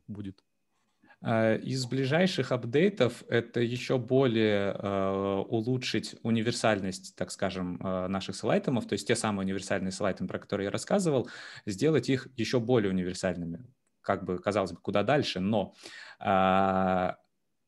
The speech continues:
Speaker 2: м, я подумал о том, что мы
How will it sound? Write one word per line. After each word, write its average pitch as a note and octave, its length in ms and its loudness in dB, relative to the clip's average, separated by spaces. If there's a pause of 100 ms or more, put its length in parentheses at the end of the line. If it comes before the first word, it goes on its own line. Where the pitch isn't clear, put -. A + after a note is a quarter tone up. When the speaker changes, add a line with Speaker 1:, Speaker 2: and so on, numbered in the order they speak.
(140)
Speaker 2:
м, - 300 -8
я B2+ 300 4
подумал C3 380 4
о A#2+ 40 4
том, C#3+ 180 0
что B2 720 4 (680)
мы C#3+ 320 2